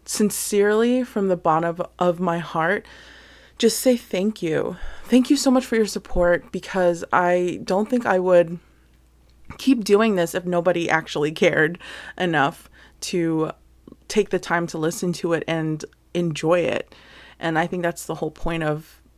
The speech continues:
podcasts, is to, to entertain people, and not just entertain people, but educate people too. So if I'm not doing either of those things, then I, I, it feels so pointless to me. So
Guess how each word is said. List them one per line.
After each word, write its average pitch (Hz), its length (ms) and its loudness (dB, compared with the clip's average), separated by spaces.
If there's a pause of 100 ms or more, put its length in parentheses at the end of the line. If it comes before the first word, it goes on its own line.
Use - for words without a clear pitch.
(120)
podcasts, - 680 -4
is 156 280 -2
to, 156 480 -6 (1120)
to - 140 0
entertain 226 480 0
people, 190 540 -2 (320)
and 196 80 2
not 202 140 4
just 262 120 -4
entertain 214 440 -2
people, 240 200 -2
but 233 140 2
educate 233 380 -2
people 180 280 -6
too. 196 440 -4
So 170 400 -2 (480)
if 190 140 -2
I'm 190 120 2
not 262 160 2
doing 226 180 0
either 214 280 4
of 180 100 0
those 180 240 4
things, 165 380 -2
then 165 180 2
I, - 240 0 (240)
I, - 100 4
it 190 200 0
feels 208 320 4
so 190 200 -2
pointless 180 500 -6
to - 100 -12
me. - 220 -8
So 165 320 -4